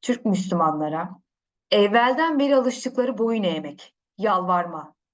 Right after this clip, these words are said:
ve yüze gülme siyasetiyle darbelerden korunacaklarını tasavvur ediyorlarsa çok yanıldıklarını ileri sürmektedir. Bir sonraki düşünürümüz, Türkçü düşünürümüz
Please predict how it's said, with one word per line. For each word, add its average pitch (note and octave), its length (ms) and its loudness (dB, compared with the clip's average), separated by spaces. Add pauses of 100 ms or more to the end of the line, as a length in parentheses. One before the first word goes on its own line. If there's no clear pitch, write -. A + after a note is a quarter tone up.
(180)
ve C4 40 0
yüze C4+ 300 2
gülme A#3 320 0
siyasetiyle G3 1000 -4 (1000)
darbelerden A#3 760 0
korunacaklarını G#3 840 -4
tasavvur G3+ 560 -4
ediyorlarsa A3 1040 -4
çok D4 300 -4
yanıldıklarını F#3 680 -2
ileri D3+ 140 -12
sürmektedir. - 880 -20 (1160)
Bir F4+ 160 0
sonraki C#4 580 2
düşünürümüz, F#3+ 760 -4
Türkçü G#3+ 360 -4
düşünürümüz F3 640 -6